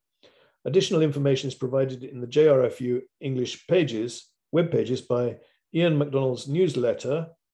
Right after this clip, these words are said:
uh, Alas No More, and the English Wikipedia. As a concerned observer, the translator has also provided an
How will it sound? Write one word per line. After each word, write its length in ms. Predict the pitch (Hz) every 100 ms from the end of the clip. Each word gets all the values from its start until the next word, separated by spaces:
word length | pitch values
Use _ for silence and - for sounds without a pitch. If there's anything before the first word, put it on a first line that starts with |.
| -
uh, 280 | 120 110 110 -
Alas 540 | 120 113 113 120 -
No 160 | 123 117
More, 460 | 135 135 151 - _ _ - _ _ _ -
and 240 | 127 127
the 480 | 131 131 131 131 - -
English 400 | 139 131 127 -
Wikipedia. 720 | 127 127 - 147 143 107 - - _ _
As 200 | 139 147
a 40 | 143
concerned 460 | 147 139 208 151
observer, 380 | 117 123 147 110
the 100 | 113 -
translator 460 | - 156 156 147 117
has 140 | 120
also 260 | 156 147 131
provided 540 | 117 123 127 127 - _ _ _
an 140 | 117